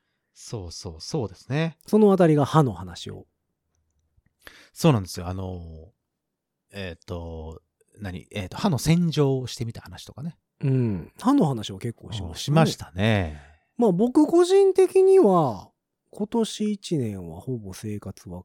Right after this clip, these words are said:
Speaker 2: 変わらずというか。
Speaker 1: 変わらずですか。
Speaker 2: 特に大きい。まあ、そのワクチン絡みのあれでね、
Speaker 1: うん。
Speaker 2: バタバタしたのは
Speaker 1: うんうんうんうん。
Speaker 2: ありますけど、特に大きいのはないかな。
Speaker 1: いいと思います。
Speaker 2: うん。来年どうなるかは分かんないですけど。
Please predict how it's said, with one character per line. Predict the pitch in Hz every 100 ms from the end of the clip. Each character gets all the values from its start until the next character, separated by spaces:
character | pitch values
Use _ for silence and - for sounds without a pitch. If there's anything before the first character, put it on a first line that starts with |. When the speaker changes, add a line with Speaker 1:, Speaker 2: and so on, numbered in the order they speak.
| -
Speaker 2:
変 | 101
わ | 95 87
ら | 90
ず | -
と | 92
い | 95
う | -
か。 | 123
Speaker 1:
変 |
わ | 104
ら | 87
ず | -
で |
す | - -
か。 | -
Speaker 2:
特 | 233 208
に | 147
大 | 120 113 -
き |
い。 | 127 107 87 - _ _ _ _ _ _ _ _ _
ま | 165 160
あ、 |
そ |
の | 175
ワ | 185 208
ク | 226
チ | 208
ン |
絡 | 196 170
み | 110
の | 95
あ | 92
れ | 90
で | 98
ね、 | 175 - -
Speaker 1:
う | 87
ん。 | 123
Speaker 2:
バ | 123
タ | 104
バ | 95
タ | -
し | -
た | 101
の | 90 85
は | 80 -
Speaker 1:
う |
ん |
う | 82
ん |
う | 80 85 82 -
ん |
う |
ん。 | 104
Speaker 2:
あ |
り | 101
ま | 92
す | 95
け | 143
ど、 | 151
特 | 196 180
に | 147
大 | 120 110 - -
き | 117 104
い |
の | 92 82
は | 92
な | 92 98
い | 95 95 _ _ _ -
か | - 117
な。 | 101 107 143 175 175 170 160
Speaker 1:
い | 151 98
い |
と | 76
思 | 82 -
い | -
ま | -
す。 | - - -
Speaker 2:
う | 101 98 90 98 101
ん。 | 113
来 | 147
年 | 180 185
ど | 208
う |
な | 147
る |
か | -
は | 92
分 | 101 98
か | 95
ん |
な | -
い |
で |
す | -
け | 95
ど。 | 92